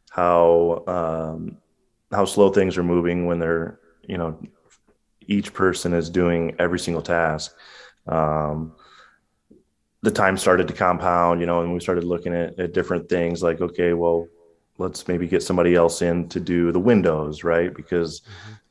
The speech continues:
Speaker 1: uh, that's, that's gonna be a huge, a huge aesthetic, and we don't wanna get that right. And it's a huge supply chain issue thing. So when they get here, like, they can't, it can't be screwed up. So, um, that was a big thing. Um, just kind of learning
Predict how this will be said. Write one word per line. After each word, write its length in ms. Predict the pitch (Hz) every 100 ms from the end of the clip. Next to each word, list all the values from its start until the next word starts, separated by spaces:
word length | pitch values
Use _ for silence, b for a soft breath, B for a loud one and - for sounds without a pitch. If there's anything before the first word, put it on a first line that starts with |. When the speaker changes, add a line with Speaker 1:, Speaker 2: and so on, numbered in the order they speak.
| 85
Speaker 1:
uh, 280 | 80 80 80
that's, 320 | 85 82 -
that's 280 | - 85 -
gonna 160 | 82
be 180 | 80 85
a 60 | 80
huge, 600 | 82 85 82 87 - - -
a 80 |
huge 340 | 85 - 87 85
aesthetic, 540 | 80 - 82 80 80
and 260 | 82 80 78
we 80 | 82
don't 60 |
wanna 140 | 82 80
get 160 | 87
that 160 | 85 80
right. 340 | 85 82 82
And 300 | 85 82 80 - B B B _
it's 180 | 87 -
a 60 |
huge 600 | 82 95 92 87 - 82
supply 300 | - 92 107
chain 240 | 101 107 98
issue 240 | 95 101
thing. 380 | 95 95 92 92
So 200 | - 90
when 140 | 87
they 80 | 85
get 160 | 90 85
here, 240 | 90 87
like, 220 | 87 80
they 60 | -
can't, 300 | - 85 - -
it 180 | 85 85
can't 240 | 82 78
be 80 | 82
screwed 320 | 78 - 82
up. 200 | 78 78
So, 360 | - 80 80 - B B B B
um, 280 | 80 80 78
that 180 | 98 107
was 120 | 104
a 40 |
big 240 | 101 101 95
thing. 480 | 101 98 98 95 95 B B -
Um, 300 | 90 85 85
just 160 | 87
kind 180 | - 95
of 160 | 85 87
learning 720 | 95 101 101 98 98 101 87